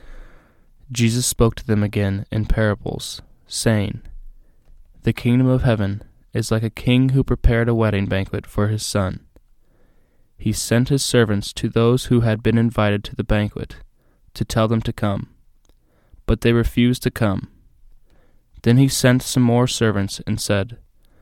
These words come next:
'Tell those who have been invited that I have prepared my dinner. My oxen and fattened cattle have been butchered,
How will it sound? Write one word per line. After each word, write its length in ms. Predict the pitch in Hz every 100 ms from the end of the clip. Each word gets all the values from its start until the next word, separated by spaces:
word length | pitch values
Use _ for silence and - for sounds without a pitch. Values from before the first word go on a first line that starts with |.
| _ _ _ _ -
'Tell 180 | - 131
those 320 | 135 120 117
who 140 | - 117
have 160 | 110
been 120 | 107
invited 540 | 113 120 113 101 98 98 - _ _ -
that 140 | 104
I 60 | 110
have 200 | 110 110
prepared 420 | 110 - 110 117
my 140 | 120
dinner. 460 | 117 117 101 95 107 - _ _ _ _ _ _
My 180 | - 110
oxen 540 | 107 110 117 - 131 135
and 180 | - 113
fattened 460 | - - 110 120 120
cattle 420 | 110 104 104 117 _ _ _ _ _
have 200 | - 110
been 220 | 113 107
butchered, 420 | - 110 - 110